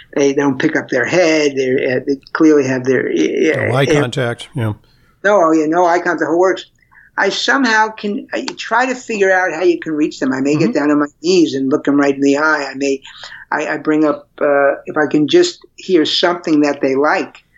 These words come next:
Speaker 1: and I'll bring up
Speaker 2: Mm-hmm.
Speaker 1: basketball and, and certain things that, that may, uh, hit them in terms of driving to the hole or going left or,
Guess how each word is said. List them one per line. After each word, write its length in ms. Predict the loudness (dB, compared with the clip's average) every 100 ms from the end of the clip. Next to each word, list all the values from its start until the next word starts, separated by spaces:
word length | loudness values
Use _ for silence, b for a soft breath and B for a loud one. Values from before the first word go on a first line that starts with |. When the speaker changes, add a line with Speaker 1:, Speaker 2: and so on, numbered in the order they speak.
| b b -6
Speaker 1:
and 140 | -4
I'll 140 | -4
bring 260 | 0 0 2
up 220 | 0 -4 _ _ -10
Speaker 2:
Mm-hmm. 120 | -4
Speaker 1:
basketball 880 | 0 0 0 -4 -4 -2 0 -2 -2
and, 260 | 0 0 0
and 160 | -2
certain 320 | 0 0 0
things 380 | -6 0 0 0
that, 160 | -2 -2
that 180 | -4 2
may, 400 | 2 2 2 2
uh, 140 | 2
hit 200 | 0 0
them 180 | 0 2
in 100 | 2
terms 320 | 0 0 0
of 80 | -2
driving 340 | 0 2 2 2
to 100 | 2
the 100 | 2
hole 420 | 4 4 4 0
or 80 | -2
going 300 | 0 2 2
left 380 | 2 -2 -2
or, 100 | -2